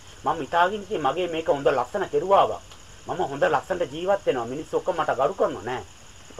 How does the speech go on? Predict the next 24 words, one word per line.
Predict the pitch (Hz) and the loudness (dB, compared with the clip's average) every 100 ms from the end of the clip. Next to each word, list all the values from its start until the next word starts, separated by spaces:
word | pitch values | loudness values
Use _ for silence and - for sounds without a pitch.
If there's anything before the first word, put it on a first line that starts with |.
| 113 | -2
වැරදි. | 104 151 131 92 - - - - - - - | -2 -4 -4 -10 -20 -20 -20 -20 -20 -20 -18
මොකද්ද | - - 180 196 | -14 -4 -2 0
කරන්න | 147 151 151 | 0 0 -2
ඕනේ | 151 143 | -4 -6
කිව්වම | 147 151 180 | -2 -2 0
එයාට | 165 127 | -4 -4
උපදේශයක් | - 147 143 131 | -2 -2 -2 -4
දෙන | 131 143 | -4 -4
බත් | 110 - | -4 -4
කීයක් | 139 135 143 | -6 -4 -4
උදුරගත්තද? | 151 160 196 185 - 95 151 - - - | -4 -4 -2 -2 -2 -8 -8 -16 -20 -16
එකක් | - 135 - | -10 -10 -10
උදුරගත්තා. | 123 123 113 110 - - - - - - - | -8 -6 -6 -10 -12 -18 -20 -20 -20 -20 -10
එයාට | - 147 151 143 | -4 0 0 0
විතරක් | 143 190 214 | 0 0 0
නෙමෙයි. | 220 151 - - - - - - - - - - | 0 -4 -6 -12 -20 -20 -20 -20 -20 -20 -20 -14
මාර්ගඵලලාභින්ට, | - 131 139 147 160 165 170 175 208 202 247 - - | -4 -2 0 2 4 4 4 2 -4 -8 -8 -10 -10
සංඝයාට, | 131 147 214 143 92 - - - - | -4 -2 4 4 4 -4 -14 -18 -10
අසරණයිට, | - - 196 233 160 107 | -8 -2 0 0 0 -2
වැඩිහිටියන්ට, | 127 135 196 220 160 127 95 - - | -2 -2 -4 -8 -4 -2 -2 -10 -4
බඩගින්නෙන් | 143 139 165 208 208 | 0 0 0 -2 -4
නිගන්නන්ට | 185 160 220 208 123 - - - - | -4 0 2 2 -4 -6 -18 -20 -6
බත් | 131 156 | -2 -2
දෙන්න. | 180 175 110 | 2 0 0